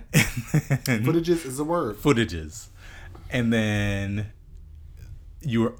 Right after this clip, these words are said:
Speaker 1: allegedly on the phone with your manager at the time. And then you, after the attack, you don't call the police. You go back to your apartment with your Subway sandwiches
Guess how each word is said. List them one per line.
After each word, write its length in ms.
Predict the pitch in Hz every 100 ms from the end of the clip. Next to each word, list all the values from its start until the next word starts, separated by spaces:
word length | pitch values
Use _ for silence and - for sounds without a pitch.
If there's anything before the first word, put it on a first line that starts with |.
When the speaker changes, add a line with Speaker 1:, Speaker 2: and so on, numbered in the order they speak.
| -
Speaker 1:
allegedly 560 | 120 104 127 165 156 151
on 240 | 117 123
the 80 | 135
phone 480 | - 123 113 113 107
with 200 | 101 104
your 380 | 101 92 90 90
manager 840 | 101 131 165 87 87 - - - - - -
at 140 | - 95
the 60 | 98
time. 580 | - 87 87 107 - - - - - - - - - - - - _
And 260 | - 113 98
then 460 | 110 110 110 104 101
you, 260 | 98 98 - _ - - _ -
after 300 | 120 156 208
the 160 | 151 113
attack, 540 | 107 90 73 78 - -
you 100 | - 110
don't 180 | 208
call 200 | 320 349
the 60 | 339
police. 520 | - 143 254 82 - - - - - - - - - - - - - - - - - _
You 140 | 110 139
go 160 | 156 123 -
back 260 | - 131 170
to 80 | 160
your 140 | 131
apartment 760 | 104 110 90 - 80 82 80 - - _ _ _ _ _ _ _ - - - -
with 200 | 120 135
your 100 | 151
Subway 320 | - 117 98
sandwiches 520 | 87 85 80 - -